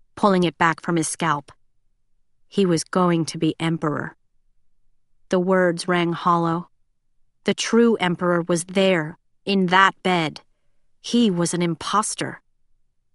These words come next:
"I'm going to talk to Doctor Erland," he said, stepping back from the glass. "The doctor is busy, Your Highness.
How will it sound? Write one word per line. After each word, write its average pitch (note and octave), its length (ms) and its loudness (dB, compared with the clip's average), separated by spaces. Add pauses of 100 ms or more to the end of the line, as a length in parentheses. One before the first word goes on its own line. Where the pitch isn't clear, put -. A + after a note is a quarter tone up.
(120)
"I'm A3 100 6
going B3+ 240 4
to A#3+ 60 2
talk G#3 240 0
to G3+ 80 0
Doctor F#3 320 2
Erland," E3 640 0
he - 180 -4
said, D#3+ 380 -4 (320)
stepping E3+ 400 -2
back D#3+ 180 2
from E3 160 -4
the D#3+ 60 0 (100)
glass. D3+ 420 -2 (600)
"The G3+ 120 0
doctor G3+ 340 0
is F3 140 0
busy, E3 260 2
Your C#3+ 140 -2 (100)
Highness. - 380 -6